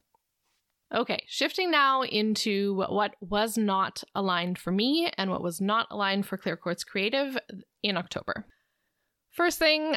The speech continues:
I still stayed off Instagram this month.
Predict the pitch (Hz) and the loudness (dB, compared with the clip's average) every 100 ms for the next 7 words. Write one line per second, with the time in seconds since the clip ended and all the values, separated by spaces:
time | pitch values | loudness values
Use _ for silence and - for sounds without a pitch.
0 | - 226 269 - - 233 233 233 233 233 | 0 0 0 -2 0 2 2 2 2 2
1 | 233 - _ _ - - 220 202 196 185 | 0 -4 _ _ -4 0 2 2 0 0
2 | 190 - 175 165 165 - 170 - | -2 -2 -2 -2 -2 -2 -2 -4